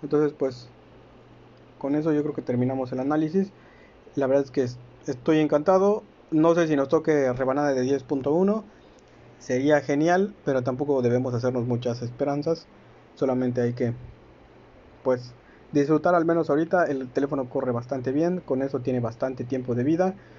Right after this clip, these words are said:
y podemos hacer muchísimas, muchísimas cosas con este dispositivo. Así es de que, pues, espero que les haya agradado. Si les gustó, comenten, digan qué les gustó, qué no les gustó y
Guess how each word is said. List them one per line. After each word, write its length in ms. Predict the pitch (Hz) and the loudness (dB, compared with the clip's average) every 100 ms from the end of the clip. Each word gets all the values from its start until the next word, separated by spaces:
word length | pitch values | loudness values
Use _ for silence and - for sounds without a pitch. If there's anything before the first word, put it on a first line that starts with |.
| - - - 135 | -20 -20 -16 -4
y 220 | 131 135 | -2 -2
podemos 640 | 123 120 123 127 123 - | 0 0 0 0 -4 -8
hacer 320 | 120 123 131 | -6 -2 -2
muchísimas, 920 | 131 131 123 - 175 160 170 156 151 143 | -2 -6 -8 -6 -6 -4 -2 0 0 -2
muchísimas 680 | 123 120 135 135 123 120 123 | -4 -4 -6 -2 -2 -2 -4
cosas 460 | 117 110 110 - - - - | -8 -6 -8 -10 -20 -20 -10
con 200 | 113 110 | -6 -6
este 200 | 110 110 | -6 -8
dispositivo. 580 | 107 107 110 113 110 - | -8 -12 -14 -14 -14 -8
Así 100 | 143 | -4
es 60 | 139 | -2
de 120 | 147 | 0
que, 180 | 139 123 - - - - - | -2 -4 -12 -20 -20 -10 0
pues, 120 | 147 | 2
espero 280 | 147 170 165 | 4 4 4
que 100 | 143 | 2
les 120 | 147 | 2
haya 120 | 156 | 2
agradado. 500 | 143 143 170 180 185 | 2 2 4 4 0
Si 100 | 147 | -2
les 160 | 131 127 | -4 -2
gustó, 540 | 123 160 165 175 175 - | -2 2 2 2 -4 -12
comenten, 920 | - 120 147 165 165 160 147 143 147 - - - - - - - - - - - - - - | -4 0 2 2 0 -2 0 0 -4 -10 -20 -20 -20 -20 -20 -20 -20 -20 -20 -20 -20 -20 -8
digan 320 | 131 135 123 | -4 -2 0
qué 180 | 127 120 | 2 2
les 160 | 117 | 0
gustó, 400 | 113 113 165 156 | -2 -2 2 2
qué 80 | 151 | 2
no 120 | 131 | -2
les 160 | 117 104 | -2 -2
gustó 440 | 110 - 147 156 151 - - - - - - - - | -8 -2 0 0 -4 -20 -20 -20 -20 -20 -20 -20 -12
y 420 | 131 120 110 110 | -4 -4 -4 -6